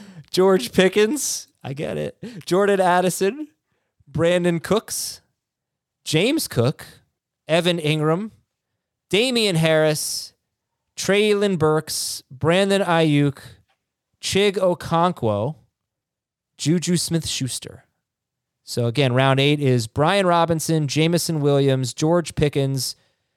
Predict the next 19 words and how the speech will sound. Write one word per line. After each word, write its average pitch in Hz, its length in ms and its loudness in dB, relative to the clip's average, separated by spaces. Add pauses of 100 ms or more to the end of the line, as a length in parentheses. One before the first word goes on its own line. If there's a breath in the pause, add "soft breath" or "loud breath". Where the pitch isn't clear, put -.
(160)
Jordan 175 340 0
Addison, 147 760 0
Brandon 165 500 0
Cooks, - 640 -2 (480)
James 220 300 0
Cook, 143 400 0
Evan 196 280 0
Ingram, 143 560 -2 (260)
Damian 185 380 2
Harris, 156 440 2
Treylon 160 440 -2
Burks, - 500 -4 (440)
Brandon 185 280 2
Ayuk, 180 580 0 (320)
Chig 190 200 0
Okonkwo, 160 800 2
and 135 180 -2
Juju 139 240 0
Smith-Schuster. 120 680 -4